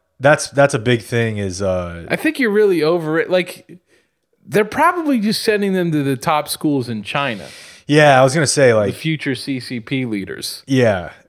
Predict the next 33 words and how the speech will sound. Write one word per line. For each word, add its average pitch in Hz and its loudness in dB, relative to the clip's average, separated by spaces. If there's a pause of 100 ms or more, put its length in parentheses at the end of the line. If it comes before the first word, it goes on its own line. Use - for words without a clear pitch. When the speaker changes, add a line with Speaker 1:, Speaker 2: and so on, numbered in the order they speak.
(120)
Speaker 2:
We're 202 0
talking 214 0
about, 165 0
like, 127 -2
middle 139 0
managers 104 -6
at 95 -12
fucking 101 -6
Foxconn 104 -6
or - -16
whatever. 80 -16 (120)
Speaker 1:
Yeah, 139 4
I, 131 0
I - -2
mean, 123 -8 (100)
other 175 2
than 165 -4
the 147 -4
fact 127 -6
that, 110 -6
like, 110 -6
I 110 -2
think 131 -6
we 110 -2
all 113 6
know 107 -2
that 95 -10
Xi 104 -10
Jinping 107 -8
is 92 -12 (340)
hardcore 107 0
hook 107 -2
'em. 117 -10